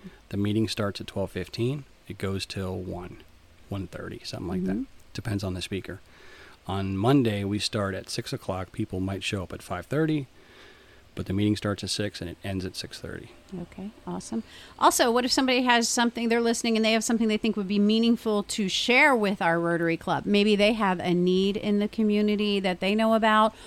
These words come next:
Speaker 2: or they have an organization or something themselves that they think would be in, information that our Rotary would find beneficial. Maybe they'd like to speak at our club. Is that a possibility?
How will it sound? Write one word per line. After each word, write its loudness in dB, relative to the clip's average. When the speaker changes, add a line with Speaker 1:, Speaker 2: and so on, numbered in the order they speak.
Speaker 2:
or 4
they 6
have 6
an 2
organization 2
or 0
something 2
themselves 6
that 2
they 4
think -2
would -2
be 0
in, 2
information 4
that 4
our 4
Rotary 2
would 0
find 6
beneficial. 4
Maybe 4
they'd 0
like 0
to -2
speak -2
at 0
our 0
club. -2
Is 0
that 2
a 0
possibility? -2